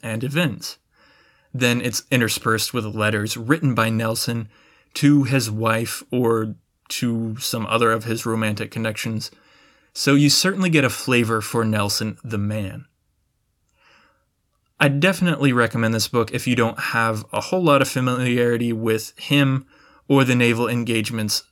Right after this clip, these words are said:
throughout his career. It's really well documented, and the book is a good overview of his life,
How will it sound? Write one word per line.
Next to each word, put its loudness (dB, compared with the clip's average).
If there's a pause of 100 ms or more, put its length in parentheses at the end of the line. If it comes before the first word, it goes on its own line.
throughout 0
his -4
career. -2 (1120)
It's -2 (120)
really 4
well 6
documented, 2 (240)
and 6
the 6
book 0
is 4
a 4
good 2
overview 0
of 0
his -2
life, -8